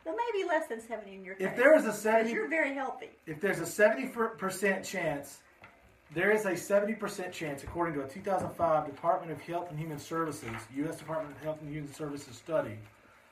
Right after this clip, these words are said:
Speaker 2: that people over sixty-five are gonna need some type of long-term care, either in-home, assisted living, or nursing home care.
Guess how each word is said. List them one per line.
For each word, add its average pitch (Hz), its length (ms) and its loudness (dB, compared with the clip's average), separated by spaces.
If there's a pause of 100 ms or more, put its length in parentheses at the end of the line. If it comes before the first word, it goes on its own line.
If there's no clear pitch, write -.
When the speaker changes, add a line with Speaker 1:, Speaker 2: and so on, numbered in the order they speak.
(160)
Speaker 2:
that - 180 -8
people 226 380 0
over 214 240 8
sixty-five 165 720 0
are 139 60 -2
gonna 127 160 -6
need 117 120 -10
some 170 220 -2
type 160 220 -2
of 131 100 -12
long-term 135 480 0
care, 117 220 -12 (260)
either 139 240 -6
in-home, 196 580 0 (220)
assisted 175 400 0
living, 160 300 -2
or - 20 -8
nursing 135 340 -6
home 120 180 -10
care. 107 260 -16